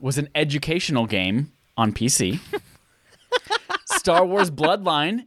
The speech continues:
is a twenty sixteen book. Star Wars Padawan Escape is a thing that I made up. It's a piece of shit.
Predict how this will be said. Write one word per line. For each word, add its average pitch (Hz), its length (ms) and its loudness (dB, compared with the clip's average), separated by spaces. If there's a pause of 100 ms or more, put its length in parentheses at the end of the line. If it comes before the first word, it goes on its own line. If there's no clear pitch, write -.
is 139 120 -6
a 131 60 -4
twenty 160 240 0
sixteen 170 460 0
book. - 420 0 (1000)
Star 185 400 4
Wars 175 240 2
Padawan 170 460 -2
Escape 175 440 -2
is 151 300 0
a 135 160 2
thing 143 240 -2
that 135 100 0
I 131 120 2
made 123 200 0
up. 139 220 0
It's 107 140 -10
a - 40 -14
piece 120 200 -4
of 117 60 -10
shit. 135 300 -2